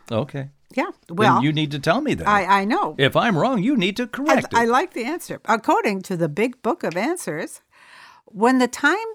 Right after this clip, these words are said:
Speaker 2: came to honor the patron saint of Ireland, to honor his birthday, church officials got together and they had to figure out his birthday.
Speaker 1: Mm-hmm.
Speaker 2: But they were a committee and they couldn't agree on what day it was. Was it March eighth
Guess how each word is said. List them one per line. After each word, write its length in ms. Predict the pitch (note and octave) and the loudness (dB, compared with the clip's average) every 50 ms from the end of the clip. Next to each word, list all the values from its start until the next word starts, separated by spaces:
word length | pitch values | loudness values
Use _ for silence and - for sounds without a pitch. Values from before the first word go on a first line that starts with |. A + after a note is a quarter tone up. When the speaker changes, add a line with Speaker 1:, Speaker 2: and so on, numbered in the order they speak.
| - _ | -14 _
Speaker 2:
came 280 | - - C#4 C4 C4+ B3+ | -4 -2 0 0 0 0
to 120 | A#3 B3 A#3 - | 0 0 0 2
honor 260 | G3+ G3+ G#3 G#3 G3+ | 2 2 2 2 0
the 120 | F#3 F3+ F3+ | -2 -2 -6
patron 560 | - - A#3 A3+ B3+ B3+ - - C4+ A#3+ - - | -6 -2 -2 -2 -2 -2 -4 -4 -4 -4 -4 -6
saint 420 | - - - G3+ F3 F3 F3 - F3+ | -8 -4 0 0 0 0 0 -2 -6
of 120 | E3+ - - | -10 -8 -6
Ireland, 580 | F3 F3 F3 F3 E3+ D3+ B2 G#2 B2+ D#3+ F3+ - _ _ _ _ _ - - - _ _ - | -4 -2 -2 -2 -2 -4 -8 -10 -10 -12 -12 -14 _ _ _ _ _ -20 -20 -20 _ _ -8
to 220 | - G#3 F3+ - - - | -6 -6 -6 -6 -4 0
honor 260 | F#3+ G3 G#3 G#3 F#3+ F3+ | 0 2 2 2 2 0
his 120 | E3+ - | 0 -2
birthday, 480 | - - C4 G#4 - - - E3+ D#3+ D#3+ | -2 -2 0 0 0 -2 -4 -4 -4 -4
church 420 | - - - E4 F#4+ G#4 - - | -8 -2 0 0 0 0 0 -2
officials 800 | - C4 - - F#3 D#3+ D3 - - D3 C3 D#3 F3+ - - - _ _ _ _ _ _ _ _ _ | -2 -4 -2 -6 -6 -6 -6 -8 -10 -12 -12 -12 -12 -14 -14 -14 _ _ _ _ _ _ _ _ _
got 280 | - A3 A3 A#3+ C4 - | 0 2 2 2 2 0
together 480 | - D4 A3 A3 F3 D3+ C#3+ D#3+ E3 | -4 -4 0 0 0 0 0 -2 -2
and 240 | E3+ E3+ E3+ E3+ F3 | -2 -2 -2 -2 -4
they 200 | F#3 F3+ F3+ F3+ | -2 -2 0 0
had 140 | F3+ F#3+ F3 | 0 0 -2
to 80 | E3+ - | -2 -4
figure 240 | - G3+ F#3 F#3 | -4 -2 0 2
out 140 | F3 E3+ E3 | 0 2 0
his 140 | E3 E3 - | -2 -6 -8
birthday. 580 | - - F4 G4 F#4+ - - - - C3 - - - _ _ - | -8 -6 -6 -4 -4 -6 -8 -10 -10 -10 -12 -14 -20 _ _ 0
Speaker 1:
Mm-hmm. 320 | A2+ D2+ D#2+ G2 G2 B2+ D3+ - - - _ | 2 2 2 2 0 0 -2 -4 -8 -8 _
Speaker 2:
But 320 | G#3+ G#3+ G#3 G3+ G#3 - _ - | 2 2 2 2 0 -4 _ -2
they 160 | F3+ F#3 F#3 | 0 0 0
were 180 | F3+ G3 G3+ G3 | 0 0 -2 -2
a 60 | G3 | -4
committee 520 | - - C4+ F#4 A4+ F#4 A#3 G#3 A#3+ - - | -4 -2 0 0 2 2 2 2 2 0 0
and 220 | G#3+ G#3+ G#3 G3 | 0 0 2 2
they 120 | G#3 G3+ | 2 0
couldn't 380 | G3+ - - C4+ C#4 D4 D4 - - _ - | 0 0 0 2 2 2 0 -4 -10 _ -4
agree 960 | A3 G3+ F#3 F3+ - - F#3 G3+ B3 C#4 C4+ G#3 E3 D#3 D3+ D#3+ F3+ F3+ - - | -4 -4 -4 -6 -8 -6 -4 -2 0 0 0 0 0 -2 -2 -6 -6 -8 -8 -6
on 300 | F#3 F3+ E3+ E3+ E3+ E3+ | -4 -2 -2 -2 -2 0
what 240 | F3+ F#3+ F3+ - _ | -2 -2 -2 -4 _
day 220 | - E3 E3 E3+ | 0 0 2 2
it 140 | F3+ E3+ - A#3+ | 0 -2 -4 -2
was. 500 | C#4+ G#4 G#4+ - D#3+ - - - - - | 0 2 2 2 0 -2 -8 -14 -6 -2
Was 280 | E3 D#3+ D#3+ D#3 D#3+ | -2 0 0 0 -2
it 160 | E3 D3+ D3+ | -2 -4 -2
March 400 | E3 D#3+ D#3+ D#3+ D#3+ D#3+ - - - - | -2 -2 0 0 0 -2 -4 -10 -6 -4
eighth 400 | F#3 G3 B3+ G4+ - - - | -2 0 0 -2 -4 -8 -18